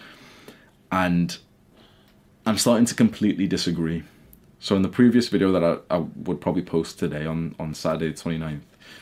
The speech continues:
I just briefly mentioned this, but I, I think happiness isn't the goal for masculine men. And it might not even be the goal for everyone else, but I've only s-, like, specifically thought about it for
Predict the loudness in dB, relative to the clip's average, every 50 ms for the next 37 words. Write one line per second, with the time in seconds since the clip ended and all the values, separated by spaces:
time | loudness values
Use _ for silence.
0 | -20 -20 -20 -20 -20 _ _ _ -10 -8 -6 -2 -2 -2 -2 0 0 0 0 0
1 | 2 0 0 2 0 -2 -4 -4 -4 -2 -2 -2 -4 -4 -4 -4 -4 -6 -8 -14
2 | _ -14 -8 0 4 4 4 4 4 0 0 2 4 4 2 2 0 -2 -2 -2
3 | -2 -2 -2 -2 -2 -2 -2 -2 -2 -2 -2 -4 -6 -8 -12 -18 -12 -6 -4 -4
4 | -2 -2 -4 -6 -6 -8 -6 -4 -4 -4 -4 -4 -6 -6 -4 -4 -2 -2 -2 -2
5 | -2 0 0 2 4 4 4 6 4 4 4 4 4 4 4 4 2 2 2 2
6 | 0 2 2 0 -2 -2 -2 -2 -2 -2 -4 -4 -2 0 0 0 2 0 0 0
7 | -2 -2 -4 -8 -12 -12 -14 -16 -18 -20 -14 _ -10 -8 -8 -8 -10 -10 -8 -8
8 | -6 -6 -4 -4 -4 -2 -2 -2 -4 -4 -6 -6 -4 -4 -2 -2 -4 -4 -6 -4
9 | -4 -4 -4